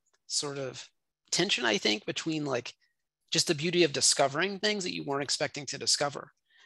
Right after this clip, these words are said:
So, you know, like, one of the things that I like about wandering through a big city is that you will sometimes just find these really nice places, these really small community gardens that you never would have known were there, but you just decided to linger at a sidewalk for a while.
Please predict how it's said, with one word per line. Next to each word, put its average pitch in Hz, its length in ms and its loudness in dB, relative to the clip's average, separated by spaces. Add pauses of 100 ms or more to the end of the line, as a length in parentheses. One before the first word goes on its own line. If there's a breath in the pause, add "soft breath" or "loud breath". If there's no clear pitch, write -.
(200 soft breath)
So, 147 340 6
you 156 60 0
know, 160 80 4
like, 147 100 4
one 170 160 8
of 202 60 10
the 185 80 8
things 170 140 4
that 147 100 6
I 139 40 6
like 147 200 6
about 143 260 0
wandering 135 440 -4
through 135 180 -6
a 123 60 -4
big 120 200 -4
city 226 360 4
is 127 80 -2
that 131 160 2
you 156 160 -6
will 190 260 4
sometimes 139 680 2
just - 220 0
find 160 400 4
these 127 340 -2 (160)
really 160 260 2
nice 147 300 2
places, - 580 -4 (440 loud breath)
these 135 180 -2
really 156 160 4
small 147 460 2
community 143 420 -4
gardens 180 460 8
that 160 100 -2
you 160 100 -6
never 143 220 0
would 139 160 -2
have 131 120 -6
known 143 180 -6
were 147 100 -4
there, 185 220 6
but 175 100 -2
you 170 80 -4
just 143 240 -2
decided 135 220 0
to 135 60 -6
linger 135 360 -2
at 123 80 -6
a 127 60 -8
sidewalk 135 580 0
for - 160 -10
a - 60 -12
while. - 320 -10